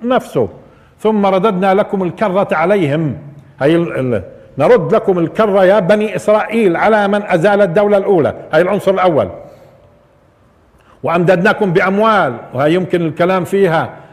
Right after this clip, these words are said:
عن، عن كيف قامت إسرائيل وكيف مدت بالأموال ولا تزال.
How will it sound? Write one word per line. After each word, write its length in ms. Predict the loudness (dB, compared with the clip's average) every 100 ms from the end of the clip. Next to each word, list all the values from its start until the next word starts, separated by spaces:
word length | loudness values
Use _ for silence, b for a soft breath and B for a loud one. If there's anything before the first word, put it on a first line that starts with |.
| B
عن، 140 | -6 -6 -4
عن 220 | -4 -4
كيف 340 | -2 -6 -2
قامت 260 | -2 0 -2
إسرائيل 760 | -2 0 -2 0 0 2 0 -4 B B
وكيف 280 | -6 -4 -2
مدت 380 | -2 -2 -2
بالأموال 540 | -2 -2 0 2 2 2
ولا 240 | 2 2
تزال. 500 | 2 0 2 0 -2